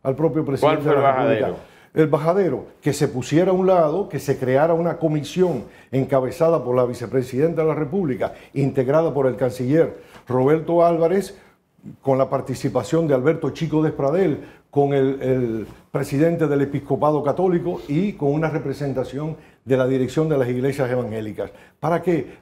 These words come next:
Speaker 1: Para que esa comisión pudiera gestionar el tema fronterizo. Los problemas que tiene República Dominicana con Haití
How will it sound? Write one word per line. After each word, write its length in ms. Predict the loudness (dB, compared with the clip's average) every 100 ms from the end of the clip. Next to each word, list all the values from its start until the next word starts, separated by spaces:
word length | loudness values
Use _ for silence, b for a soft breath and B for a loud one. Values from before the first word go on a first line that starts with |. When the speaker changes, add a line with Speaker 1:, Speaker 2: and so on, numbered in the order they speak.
| _
Speaker 1:
Para 240 | -2 -2
que 120 | 0
esa 240 | 0 0 -2
comisión 440 | -2 -2 -2 -4
pudiera 380 | -4 -2 0 -2
gestionar 1120 | -4 -4 -4 -8 -4 -2 -2 -2 -2 -4 -6 b b -4
el 200 | -4 0
tema 260 | 0 0
fronterizo. 640 | -2 -4 -2 -4 -6 -10 b b b
Los 180 | -2 0
problemas 380 | 0 0 0 -2
que 80 |
tiene 180 | 0 0
República 460 | 0 0 0 2 0
Dominicana 600 | 0 -2 -2 -2 -2 -4
con 220 | -6 -4
Haití 380 | -6 -8 -10